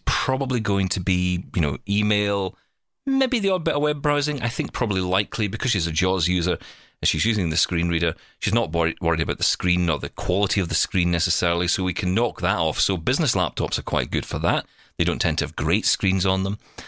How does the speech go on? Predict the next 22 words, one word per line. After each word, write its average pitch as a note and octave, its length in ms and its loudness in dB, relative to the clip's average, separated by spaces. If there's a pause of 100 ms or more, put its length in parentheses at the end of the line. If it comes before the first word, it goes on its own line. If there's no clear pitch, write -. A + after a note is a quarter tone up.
(240)
Um, D2+ 380 0 (280)
s-, - 100 -6
something F2 260 2
with D#2+ 60 0
a - 60 -4
full-size E2+ 340 0
keyboard, C#3 460 0
fifteen F#2 320 -2
point E2 200 0
six - 280 0
inch D#2 240 0
laptop A2+ 500 0
in G2+ 80 0
that G#2+ 200 0
case, G#2+ 380 0
'cause F2 140 -2
that's - 180 -2
gonna E2 160 0
have E2 160 0
the D#2 60 -4
bigger D2+ 220 0
s-, - 300 0